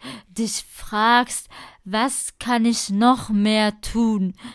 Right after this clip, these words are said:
damit ich eine bessere Version werde?“ Und, oder vielleicht ist dieses Problem da, damit du dein negatives Umfeld beziehungsweise diese Menschen verlierst, damit du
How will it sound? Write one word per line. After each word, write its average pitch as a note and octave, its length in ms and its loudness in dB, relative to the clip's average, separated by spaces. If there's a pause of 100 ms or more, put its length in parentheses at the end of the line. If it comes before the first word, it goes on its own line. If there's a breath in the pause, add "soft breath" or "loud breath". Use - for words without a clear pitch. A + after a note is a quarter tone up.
(120 loud breath)
damit A3 380 2
ich G#3+ 260 -2
eine G3 220 -2
bessere G#3+ 800 -2
Version G3+ 760 -2
werde?“ F3 540 -4 (640 loud breath)
Und, G#3+ 460 -2
oder G#3+ 200 -2
vielleicht A3 800 -6
ist - 280 -8
dieses B3+ 320 -4
Problem B3 680 -2
da, B3+ 400 2 (460 loud breath)
damit G#3+ 360 0
du A3 120 0
dein A#3 540 0 (220 loud breath)
negatives G#3 800 -2
Umfeld G3+ 960 -4 (260 loud breath)
beziehungsweise G3 840 -8
diese A3 500 -2
Menschen F#3+ 520 -4
verlierst, F#3+ 720 -6 (320 loud breath)
damit G3 380 -6
du G3+ 220 -4